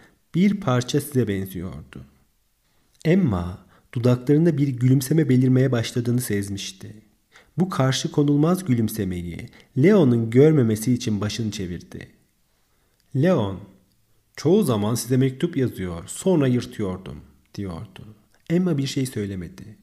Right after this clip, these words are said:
Genç adam devam etti. "Kimi vakit de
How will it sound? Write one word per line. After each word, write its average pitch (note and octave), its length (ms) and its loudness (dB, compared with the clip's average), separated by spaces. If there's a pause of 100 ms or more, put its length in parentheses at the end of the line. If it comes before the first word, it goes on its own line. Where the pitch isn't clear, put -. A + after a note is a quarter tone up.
(460)
Genç D#3+ 300 2
adam A2+ 300 -2
devam G2 340 -6
etti. - 360 -16 (600)
"Kimi F3 280 2
vakit - 440 -4
de - 200 -14